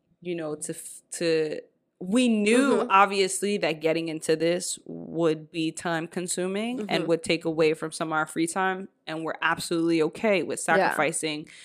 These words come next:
Speaker 1: um, some time to put aside to do this.
Speaker 2: Right.
Speaker 1: Because we want to.
Speaker 2: And we love doing this. So it's never something that we're like,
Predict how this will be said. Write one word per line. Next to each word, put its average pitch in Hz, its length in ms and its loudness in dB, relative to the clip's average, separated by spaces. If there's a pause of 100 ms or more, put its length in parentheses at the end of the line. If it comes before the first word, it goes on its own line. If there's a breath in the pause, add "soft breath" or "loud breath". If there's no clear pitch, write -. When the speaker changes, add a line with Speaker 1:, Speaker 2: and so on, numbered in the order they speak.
(340 loud breath)
Speaker 1:
um, 160 380 2
some 160 340 -2
time 160 440 2
to - 100 -14
put - 140 -4
aside 151 440 2
to - 140 -8
do 156 180 -4
this. 143 520 -6
Speaker 2:
Right. 180 320 -2 (320)
Speaker 1:
Because 147 240 -10
we 156 80 -2
want 147 240 -2
to. - 260 -8 (480 soft breath)
Speaker 2:
And 233 160 8
we 254 100 6
love 240 260 8
doing 185 240 2
this. 175 200 -2
So 196 100 2
it's 196 240 0
never 214 680 2
something 190 480 -4
that 180 160 0
we're 180 180 0
like, 165 520 -2